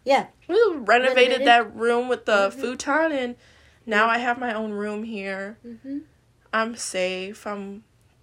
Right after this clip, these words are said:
Speaker 2: they've got me the correct help. They've guided me to doing this and that, seeing the right doctors, psychiatrist. So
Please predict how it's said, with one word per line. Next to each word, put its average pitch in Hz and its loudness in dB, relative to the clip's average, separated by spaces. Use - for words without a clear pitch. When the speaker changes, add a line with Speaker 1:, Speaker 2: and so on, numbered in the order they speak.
Speaker 2:
they've 226 4
got 226 -2
me 226 -6
the 220 -10
correct 220 -4
help. 214 -4
They've 214 -8
guided 202 0
me 214 -6
to 196 -8
doing 247 -2
this 233 -4
and 240 -6
that, 202 -6
seeing 220 -10
the 208 -8
right 208 -6
doctors, 196 -4
psychiatrist. 196 -14
So 196 -4